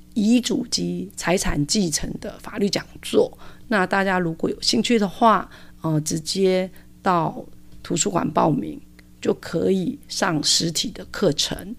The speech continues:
那在今年的八月跟九月，分别在台北市立图书馆木栅分馆也会有两场的法律讲座，好，讲不同的议题。如果大家呢，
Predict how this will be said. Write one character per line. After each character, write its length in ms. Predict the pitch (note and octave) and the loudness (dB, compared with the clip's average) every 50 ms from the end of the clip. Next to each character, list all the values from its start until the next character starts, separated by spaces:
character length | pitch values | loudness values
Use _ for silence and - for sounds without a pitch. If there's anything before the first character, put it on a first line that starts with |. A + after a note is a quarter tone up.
| - - - - - - - - | -14 -16 -18 -20 -20 -20 -2 2
那 180 | B3 A#3+ A3 G#3+ | 6 6 6 6
在 500 | A3 - A#3 G#3+ G3+ F#3 F3 E3 - - - | 4 2 0 2 2 0 0 -2 -2 -4 -4
今 240 | - A3 A#3 A#3+ A#3 | 0 2 4 4 4
年 260 | G#3+ F#3 E3 D#3 D3+ | 4 2 2 2 0
的 240 | E3 D#3+ D#3+ F3+ - - | 0 -2 -4 -6 -4 0
八 240 | - - G3 G3+ A3 | 2 2 2 2 2
月 180 | A3 G#3+ G3+ F#3+ | 2 2 2 2
跟 280 | F#3+ - F#3 F3+ F3+ | 2 0 0 0 -2
九 200 | - - - - | -2 -4 -6 -4
月， 220 | A3+ - - - - | -2 -2 -2 -2 -4
分 260 | - - A3+ A#3 A#3 - | -2 0 2 2 2 2
别 260 | A3 F3 C#3+ D#3 D#3 | 2 2 2 2 0
在 400 | D3+ - - G3+ F3+ E3+ - - - - - - | -2 0 0 0 0 0 -2 -6 -10 -16 -18 -10
台 120 | - - F3+ | -6 -2 0
北 140 | - E3+ | 0 0
市 160 | D3+ - - F#3+ | 2 2 2 2
立 100 | F#3 F3+ | 2 0
图 160 | D#3+ - E3+ | -2 -4 -8
书 140 | D#3 - - | -10 -8 -6
馆 160 | - D#3 E3+ | -4 -2 0
木 200 | F3 G#3 G#3+ F#3+ | 0 0 0 0
栅 220 | - G3+ E3+ D#3+ | 0 0 -2 -2
分 320 | D#3 - - F#3+ G3 G3+ F#3 | -4 -4 -2 0 0 0 0
馆 240 | - - - - - - - - - - - - | 0 -2 -2 -2 -4 -12 -20 -20 -20 -14 -4 0
也 140 | D#3+ D#3+ | 0 2
会 200 | D#3+ D#3+ - A3+ | 2 6 8 8
有 160 | G#3 E3+ D#3+ D3+ | 8 8 6 4
两 320 | D#3 D#3+ D3+ D3 F#3 G#3+ | 4 4 2 2 0 0
场 280 | G#3 - - - - G#3 | -2 -4 -4 -6 -8 -10
的 200 | G#3+ E3 - - - - - - | -10 -12 -12 -14 -16 -18 -20 -14
法 300 | - - - - - A3+ | -12 -10 -10 -8 -6 -2
律 220 | - G#3+ G#3 F3+ | 0 0 2 2
讲 180 | D3+ - F3 - - - - - | 0 -2 -4 -4 -10 -18 -20 -12
座， 320 | - - G3+ A3+ - - - - - - - | 0 4 4 4 4 2 -4 -16 -20 -20 -20
好， 360 | - - - - - C#3+ C#3+ - - - - - - - | -20 -16 -10 -6 -6 -6 -6 -10 -14 -18 -20 -20 -12 -6
讲 200 | - - - D3 | -4 -4 -2 -2
不 100 | D3 A#3 | -2 -2
同 200 | A3 F#3+ F3 D#3 | 0 2 2 0
的 60 | D#3+ | 2
议 200 | C4 A#3 A3 G3 E3 | 2 2 2 2 0
题。 420 | D3+ - - F3+ E3 D3+ D#3 D#3 D#3 - - - - - | -2 -6 -4 -2 -2 0 -2 -2 -6 -10 -20 -20 -4 2
如 80 | C4+ | 6
果 100 | C#4 C#4 | 6 6
大 140 | B3+ C4+ C4 | 6 6 4
家 180 | B3 C4 C4 C4 | 2 2 2 4
呢， 300 | B3+ B3 A#3+ A#3+ A#3 A#3+ | 2 2 2 2 0 -2